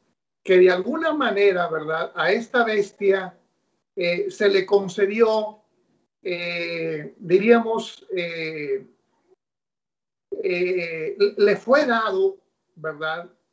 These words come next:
Eh, se le concedió, por así decirlo, de alguna manera, ¿verdad? Este poder. Eh, y entonces,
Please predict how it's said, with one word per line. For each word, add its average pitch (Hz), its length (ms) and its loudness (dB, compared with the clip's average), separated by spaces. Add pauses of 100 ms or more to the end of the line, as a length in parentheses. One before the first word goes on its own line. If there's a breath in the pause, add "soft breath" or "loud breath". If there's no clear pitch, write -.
(100)
Eh, 147 800 -8
se 214 200 4
le 202 140 8
concedió, 208 840 0
por 175 160 -2
así 196 220 -8
decirlo, 190 520 -2
de 180 140 0
alguna 226 440 -2
manera, 180 680 -4
¿verdad? 147 380 -14
Este 226 320 -6
poder. 175 600 2 (960)
Eh, 165 600 -2
y 185 140 -2
entonces, 233 840 0